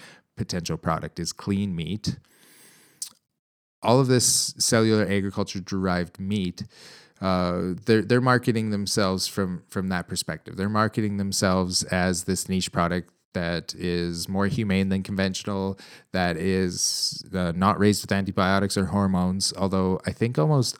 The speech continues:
all meat that's been raised right now is, uh, there's always, for the most part, from what I can understand, streptomycin, so an antibiotic added into the culture medium so other bacteria don't grow in it. So yeah,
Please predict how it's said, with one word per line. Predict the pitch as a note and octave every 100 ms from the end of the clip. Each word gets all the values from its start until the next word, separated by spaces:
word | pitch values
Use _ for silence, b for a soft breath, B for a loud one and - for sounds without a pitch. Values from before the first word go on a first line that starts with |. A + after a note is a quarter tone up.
| _
all | - F#2 F#2+ F#2+
meat | F2+ F2 F#2 F#2 - - - -
that's | F2+ E2 -
been | - F#2 G2
raised | G2 G2 G2+ G2+ G2+
right | G2+
now | F#2+ G2 F#2+ F#2+ F#2+ -
is, | F#2+ F#2 F2 - - _ -
uh, | G2 F2+
there's | F2 F2+ F#2 F#2+
always, | F#2+ F#2 F2+ - - _ _ _
for | F#2+
the | E2
most | E2 F2 F#2+ -
part, | - F#2 F#2+ - B B B B
from | - F#2
what | F2+
I | F2+
can | F#2
understand, | E2 F2+ E2+ - F2+ F2+
streptomycin, | - F2+ - E2+ E2+ F2+ F#2+ G2+ F#2+
so | F#2+ F2
an |
antibiotic | E2+ F2 F2+ E2 D#2 E2+ F#2+ F#2 -
added | E2 E2+ F2+ D#2
into | F2+ F2
the | F2+ E2+
culture | - F2+ G2
medium | F#2+ G2 G2+ G2
so | F2
other | D#2 E2+
bacteria | E2+ F#2 F#2 F#2 F#2 F#2+
don't | E2+ E2+ F2
grow | E2+ E2+ F#2+
in | A2+
it. | C3+ - - B B B B
So | - D#2+
yeah, | E2 E2 -